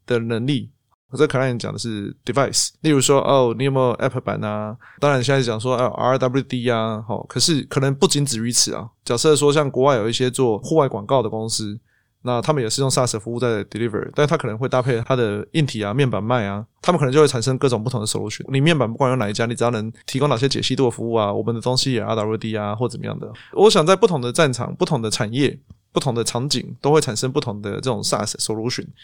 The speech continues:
但我，我觉得我这几年来可能受到一些东西的启发，包含说我们在第十五集的时候谈的A P I，所以我其实是谈这题目是因为我觉得A P I很重要，那所以有机会谈的时候我就跟别人说，哎，有，有A P I很重要，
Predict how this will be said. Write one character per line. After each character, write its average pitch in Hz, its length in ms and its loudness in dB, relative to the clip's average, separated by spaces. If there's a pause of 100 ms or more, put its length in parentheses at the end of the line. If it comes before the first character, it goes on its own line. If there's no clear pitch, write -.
(140)
但 240 180 8
我， 160 180 6
我 156 140 6
觉 202 80 4
得 226 80 12
我 165 80 8
这 233 100 2
几 156 140 0
年 120 160 0
来 117 140 2
可 - 120 2
能 113 140 2
受 190 160 6
到 156 140 6
一 147 40 0
些 139 80 0
东 127 140 -2
西 123 60 0
的 107 80 0
启 - 240 -2
发， - 360 -2 (320)
包 175 140 4
含 143 140 4
说 151 220 4
我 131 80 6
们 143 60 2
在 170 80 6
第 180 120 2
十 - 160 4
五 143 100 2
集 107 140 -2
的 110 60 -2
时 120 60 0
候 120 60 2
谈 107 180 -2
的 104 60 -2
A 110 80 -4
P - 160 -6
I， 104 100 -2
所 147 140 2
以 131 40 6
我 - 200 -2
其 151 220 2
实 - 20 2
是 156 280 2 (200)
谈 147 140 0
这 175 80 4
题 156 140 -2
目 147 100 0
是 151 100 2
因 151 60 2
为 139 40 4
我 110 140 2
觉 110 160 -2
得 107 160 0 (300)
A - 100 2
P 156 140 4
I 135 140 6
很 120 180 -4
重 117 180 0
要， 110 200 0
那 135 100 2
所 135 160 4
以 120 40 4
有 110 80 2
机 151 160 0
会 151 100 6
谈 120 100 -4
的 104 60 -4
时 117 80 -2
候 117 60 4
我 101 60 0
就 113 120 -2
跟 123 140 -2
别 107 100 -4
人 101 40 -4
说， - 140 -4
哎， 120 80 2
有， 107 260 0
有 110 140 -4
A 131 100 2
P 135 100 -4
I 120 160 2
很 101 160 -6
重 104 200 -6
要， 104 200 -4